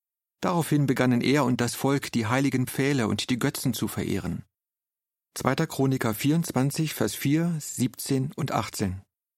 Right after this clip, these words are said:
Das schmerzte Jehova sehr, und er schickte immer wieder Propheten zu ihnen. Ständig warnten sie das Volk, doch es wollte nicht hören.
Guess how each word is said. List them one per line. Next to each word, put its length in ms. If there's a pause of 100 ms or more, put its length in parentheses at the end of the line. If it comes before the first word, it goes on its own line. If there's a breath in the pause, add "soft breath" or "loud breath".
(1120)
Das 180
schmerzte 480
Jehova 440
sehr, 400 (400)
und 140
er 100
schickte 320
immer 380
wieder 180
Propheten 540
zu 140
ihnen. 400 (920)
Ständig 520
warnten 360
sie 140
das 180
Volk, 440 (140)
doch 200
es 240
wollte 300
nicht 280
hören. 360